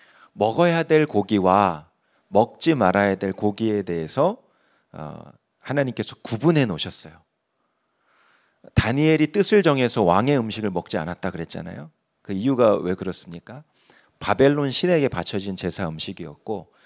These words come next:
그 중에 이스라엘 백성의 지켜야 될 규례 가운데 먹어, 먹지 말아야 될 음식이 있었던 거예요.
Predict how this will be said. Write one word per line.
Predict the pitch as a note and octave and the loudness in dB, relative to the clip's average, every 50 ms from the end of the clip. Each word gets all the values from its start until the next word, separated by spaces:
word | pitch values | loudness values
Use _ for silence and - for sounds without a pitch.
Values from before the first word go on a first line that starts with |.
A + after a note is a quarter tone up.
| _ _ _ | _ _ _
그 | - - C3 C3 | 0 0 2 2
중에 | - - G2 F2+ G2+ C3 C3 G2 - _ _ _ _ _ _ _ _ _ _ _ _ _ _ _ _ _ _ _ | 2 -4 -6 -4 -4 -4 -4 -6 -10 _ _ _ _ _ _ _ _ _ _ _ _ _ _ _ _ _ _ _
이스라엘 | C#3 B2 - - D#3 D3+ D3 C#3 | -4 -4 0 4 4 6 6 4
백성의 | G#2+ G2+ - - - - G#2 G2+ A2+ - A#2+ A#2 A#2 A2 | 2 0 -2 -2 -4 -4 -6 -6 -8 -4 -2 -2 -2 0
지켜야 | - A#2 - - C3+ A#2+ A2 | -2 -6 -6 -2 -2 -2 -2
될 | G#2 A2 G#2 - | 0 -4 -6 -6
규례 | - - A#2 A2 C3+ C#3 | -6 -6 2 4 4 4
가운데 | C#3 - B2 G#2 G2 F#2+ F#2+ F2 F2+ F#2 | 6 4 2 2 2 -2 -6 -8 -8 -6
먹어, | F2 E2 F#2+ G2 A#2+ B2 - - | -2 0 0 0 0 -4 -4 -2
먹지 | A2+ A#2 A#2 - - - D#3+ | -2 -2 -2 -2 -4 -4 -4
말아야 | A#2 E2+ F2+ F#2 G#2 G#2+ G#2+ G2 | -4 -4 -6 -6 -6 -4 -6 -4
될 | F2+ G2 G2 F#2 | -4 -6 -6 -6
음식이 | F#2+ G#2 G2+ - A2 G#2 G2 | -8 -8 -8 -10 -10 -10 -12
있었던 | F2 - B2+ A#2+ - C3 A#2+ G2+ | -10 -10 -12 -10 -10 -12 -12 -12
거예요. | E2+ D#2 D#2 | -14 -16 -18